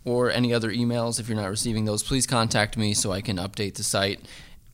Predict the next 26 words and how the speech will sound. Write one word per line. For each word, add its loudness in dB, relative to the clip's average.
Or 4
if -2
you 2
have 2
a 2
new 4
S 6
E 0
C 4
or -2
V -2
A 2
C -2
or 0
review -2
board -2
chair, 0
contact -2
me -2
so -8
I -6
can -8
add -2
them -2
as -4
well. 0